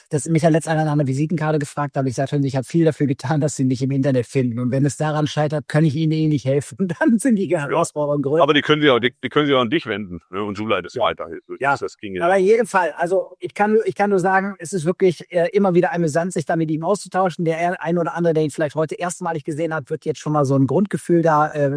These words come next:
Speaker 1: ge-, bekommen haben und das wahrscheinlich teilen können. Olli, ganz, ganz herzlichen Dank, dass du heute mit dabei warst. Großartig war's.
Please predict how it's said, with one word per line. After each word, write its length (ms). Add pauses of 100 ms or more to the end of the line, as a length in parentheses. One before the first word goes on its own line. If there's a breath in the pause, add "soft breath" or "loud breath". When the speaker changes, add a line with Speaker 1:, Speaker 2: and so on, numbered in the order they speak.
Speaker 1:
ge-, 280
bekommen 460
haben 180
und 80
das 160
wahrscheinlich 380
teilen 240
können. 180 (300 loud breath)
Olli, 280
ganz, 220
ganz 220
herzlichen 340
Dank, 220
dass 160
du 80
heute 200
mit 140
dabei 300
warst. 340 (160)
Großartig 480
war's. 240